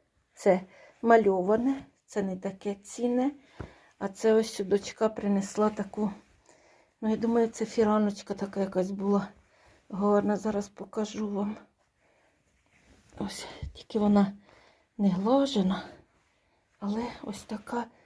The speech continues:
гладдю вишита. Це як фіраночка така. Це низ, ось з таким вибитим. І така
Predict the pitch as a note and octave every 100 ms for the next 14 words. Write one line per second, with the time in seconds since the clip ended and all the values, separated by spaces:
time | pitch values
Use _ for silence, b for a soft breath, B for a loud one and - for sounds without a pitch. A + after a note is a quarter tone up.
0 | b - G3+ G3+ F#3+ F#3+ F#3+ F3 G3 -
1 | A3+ - G#3 - _ _ _ _ _ _
2 | _ _ _ b b b _ _ _ _
3 | - A#3+ A#3 - - _ b b b _
4 | - B3 A#3+ G3+ G3+ G#3 - - - G#3+
5 | - - - _ - - G#3 F#3+ G3 A#3
6 | C#4+ - - _ _ _ _ _ - B3+
7 | - - - _ b b b b _ -
8 | A3+ A3 - G#3+ G3+ - _ _ _ _
9 | _ _ _ - A3 A3+ A3 G#3+ G#3+ A3
10 | A3 G#3 - _ _ _ _ _ _ _
11 | _ _ _ _ _ _ _ _ _ _
12 | - A3+ A3+ B3+ B3